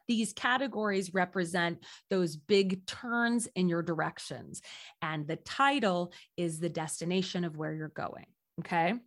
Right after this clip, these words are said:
So we start with the title, and then we have these bucketed categories that we go into. The language that you want to use to allow people to follow you is to literally give them the direction of where you're going. So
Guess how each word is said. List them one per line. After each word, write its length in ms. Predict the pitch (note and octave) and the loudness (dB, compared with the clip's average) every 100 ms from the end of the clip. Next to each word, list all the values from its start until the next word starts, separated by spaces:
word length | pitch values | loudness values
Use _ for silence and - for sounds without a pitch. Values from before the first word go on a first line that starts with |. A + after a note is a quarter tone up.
| - - - | -16 -20 -16
So 120 | - F#3 | -2 2
we 120 | F#3 | 2
start 360 | - C4+ A#3+ | 4 4 4
with 120 | C4+ D4 | 0 -2
the 80 | |
title, 480 | C4+ - F#3+ F#3 F3+ - | -4 0 2 4 2 0
and 120 | D#3+ | -4
then 140 | E3 F3 | -2 0
we 80 | |
have 400 | F#3 A#3+ A3 G#3+ | 2 4 4 2
these 220 | F#3+ F#3+ D3+ | 0 -4 0
bucketed 500 | F#3 F3+ F#3+ F3+ - | -2 0 -2 -2 -4
categories 680 | - F3 F3 E3+ F3 E3+ | -2 0 0 0 0 2
that 120 | E3+ E3 | -2 -2
we 140 | E3+ | -2
go 220 | E3+ D#3+ | 0 -2
into. 380 | D#3+ D3+ - - - - - - _ | -4 -6 -10 -12 -16 -20 -18 -20 _
The 160 | G#3+ G3 | 0 4
language 640 | F#3+ F#3+ C#4+ E4+ F#4 F#4 - | 6 6 6 4 2 -2 -6
that 120 | - | -2
you 160 | F#3 F#3+ | 0 2
want 300 | F3 E3+ - | 2 0 -2
to 140 | F#3 | -6
use 500 | D3+ D#3+ D3 - - | -4 -4 -4 -8 -14
to 200 | - F3 | -6 -4
allow 500 | E3+ E3+ D#3+ F3 A#3 | -2 0 4 4 4
people 400 | - G#3 F#3+ F3+ | -2 -6 -4 -6
to 140 | - | -4
follow 400 | F#3 - E3+ E3+ | -4 2 4 4
you 420 | D#3+ D3+ D#3 D#3 - - - - | 0 -2 -4 -4 -8 -16 -10 0
is 200 | F#3 F#3 | 0 2
to 160 | G#3 | -2
literally 720 | F#3+ G3 A#3+ B3+ C4+ C4+ C#4 | -2 0 2 2 0 -2 -2
give 340 | G#3 G3 A3 G3+ | -2 2 2 4
them 220 | G3+ G3 | 2 2
the 100 | F3+ | 0
direction 880 | F3+ E3 G3 A3+ - - A3 A3 - G3 | -2 0 0 0 -4 -4 0 0 -2 -4
of 140 | E3+ | -2
where 320 | E3+ E3+ E3 | 0 0 0
you're 180 | D#3+ E3 | -2 -4
going. 480 | D3+ D#3 C#3+ - - _ _ - - - - | -2 -2 -4 -12 -20 _ _ -20 -20 -20 -10
So 520 | - A3+ - F3 | 0 2 2 -2